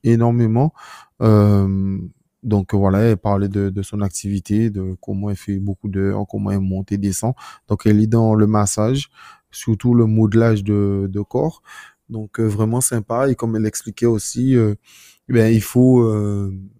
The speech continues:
ça suffit pas, il faut aussi bien manger, faire du sport et voilà.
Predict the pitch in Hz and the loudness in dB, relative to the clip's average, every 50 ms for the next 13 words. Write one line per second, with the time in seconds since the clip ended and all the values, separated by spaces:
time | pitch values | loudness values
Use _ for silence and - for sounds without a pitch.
0 | _ _ _ - 110 - - - - - - 113 101 - - 101 - - 104 - | _ _ _ -16 -10 -10 -8 -6 -6 -6 -6 -6 -6 -4 -6 -8 -6 -8 -4 -2
1 | 107 107 120 123 104 101 110 107 101 - - 107 98 107 107 113 110 107 95 92 | 0 2 2 2 0 -2 -2 -4 -4 -4 -6 -4 -2 0 0 0 0 -2 -2 -4
2 | 104 104 - - 107 107 101 101 98 - - - 104 101 107 117 117 104 95 95 | -4 -6 -4 -2 -2 -2 -2 -2 -6 -6 -6 -4 -2 0 0 0 0 0 -2 -2
3 | 92 95 92 - _ - - - - - - - _ - 113 107 101 98 | -4 -6 -8 -10 _ -18 -20 -18 -18 -18 -20 -12 _ 2 4 4 4 2